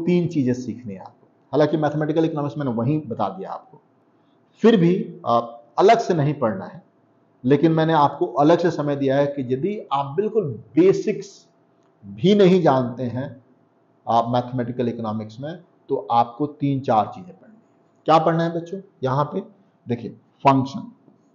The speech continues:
यहां पढ़ना है function, Limit continuity की जरूरत नहीं है, Function यहां पढ़ लेना है, ठीक है।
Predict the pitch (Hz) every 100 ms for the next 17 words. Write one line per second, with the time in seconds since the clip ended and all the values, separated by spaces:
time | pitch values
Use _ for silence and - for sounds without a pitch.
0 | _ _ _ _ _ - - _ _ 113
1 | 123 143 151 165 - - 107 95 92 -
2 | - - _ _ _ _ - - - 131
3 | 160 196 208 - 170 160 165 160 160 151
4 | 151 127 123 - 104 92 - _ _ -
5 | - - 143 147 - 131 113 95 - 90
6 | - - - _ _ - 160